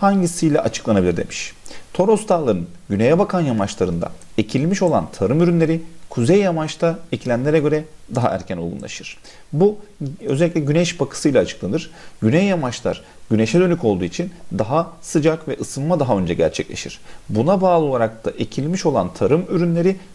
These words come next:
daha erken olgunlaşır. Bunu biz, e, güneş bakısıyla, bakıyla açıklayabiliriz. Kış aylarında ise Poyraz sıcaklığı düşürür demiş. Bu da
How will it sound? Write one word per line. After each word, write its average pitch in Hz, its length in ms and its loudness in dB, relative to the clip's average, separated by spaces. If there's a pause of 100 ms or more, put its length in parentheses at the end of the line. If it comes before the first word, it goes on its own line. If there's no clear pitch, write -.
(140)
daha 139 160 0
erken 101 520 0
olgunlaşır. 87 640 -2 (240)
Bunu 185 280 2
biz, 151 200 -2 (300)
e, - 120 0
güneş 143 420 0
bakısıyla, 139 580 -2 (220)
bakıyla 117 400 -2
açıklayabiliriz. 104 600 -8 (380)
Kış 196 200 0
aylarında 135 500 2
ise - 180 -4 (320)
Poyraz 139 460 2 (180)
sıcaklığı 135 580 2
düşürür 131 360 2
demiş. - 380 -4 (360)
Bu 156 220 2
da 147 180 2